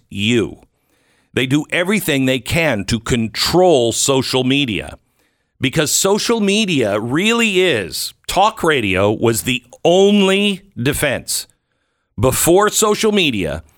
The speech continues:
it was programs like this and Rush Limbaugh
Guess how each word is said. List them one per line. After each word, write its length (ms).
it 160
was 180
programs 680
like 220
this 360
and 140
Rush 260
Limbaugh 540